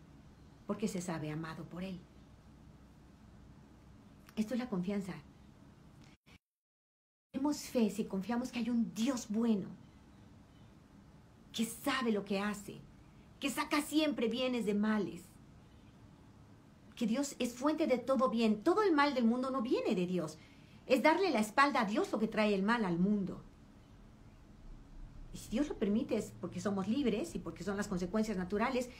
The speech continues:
pero incluso de todo el mal que nosotros cometemos, Él saca bienes.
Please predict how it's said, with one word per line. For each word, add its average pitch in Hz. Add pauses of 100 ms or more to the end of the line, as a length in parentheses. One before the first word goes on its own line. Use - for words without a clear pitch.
(120)
pero 220
incluso 240
de 180
todo 294
el 294
mal 277 (400)
que 202
nosotros 190
cometemos, 269
Él 254
saca 247
bienes. 190